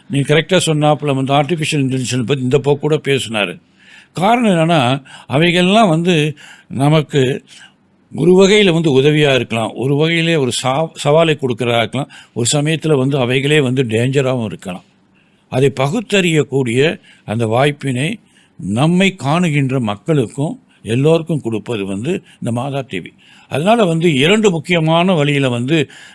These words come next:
நான் காலகட்டத்திலே மாதா டி வியை பார்க்க விரும்புகின்றேன். முதலிலே அது எவ்வாறு வளருகின்றது, வளர்வதற்கு தேவையான எல்லா வகையான உதவிகளும், பொருள் உதவி மட்டும் இல்ல, நிபுணர்கள் தேவையாக இருக்கின்றது.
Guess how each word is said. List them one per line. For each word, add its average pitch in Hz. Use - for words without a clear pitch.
நான் 151
காலகட்டத்திலே 139
மாதா 131
டி 127
வியை 107
பார்க்க 107
விரும்புகின்றேன். 101
முதலிலே 180
அது 135
எவ்வாறு 151
வளருகின்றது, 147
வளர்வதற்கு 156
தேவையான 135
எல்லா 214
வகையான 165
உதவிகளும், 104
பொருள் 185
உதவி 139
மட்டும் 110
இல்ல, 92
நிபுணர்கள் 156
தேவையாக 107
இருக்கின்றது. 95